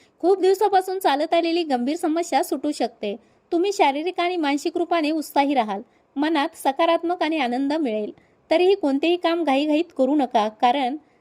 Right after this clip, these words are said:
घाई गडबडीत केलेले काम चुकू शकते. समाजात तुमची प्रतिष्ठा आणि मान सन्मान वाढण्याची शक्यता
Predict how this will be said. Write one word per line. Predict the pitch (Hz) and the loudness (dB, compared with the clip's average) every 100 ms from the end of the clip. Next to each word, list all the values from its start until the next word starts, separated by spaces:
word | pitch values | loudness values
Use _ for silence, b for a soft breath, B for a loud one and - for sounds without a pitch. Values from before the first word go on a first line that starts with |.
| b _ | b _
घाई | 254 349 | 0 0
गडबडीत | 392 359 370 381 | 2 2 2 0
केलेले | 294 269 311 | 0 2 0
काम | 302 247 302 - | 0 -2 -2 -6
चुकू | - 269 311 | -8 -4 -4
शकते. | 294 220 - 196 - b b - | -4 -6 -6 -8 -8 b b -2
समाजात | 320 339 392 381 | 0 2 2 2
तुमची | 285 285 302 | -2 -2 -2
प्रतिष्ठा | - 247 311 - 359 | -2 -2 -2 0 0
आणि | 330 277 | 0 0
मान | 269 240 403 | 0 0 -2
सन्मान | - 320 320 320 | -4 -2 -2 0
वाढण्याची | 254 247 285 330 269 | 0 0 -4 -6 -8
शक्यता | - 247 285 277 220 | -8 -6 -6 -2 -2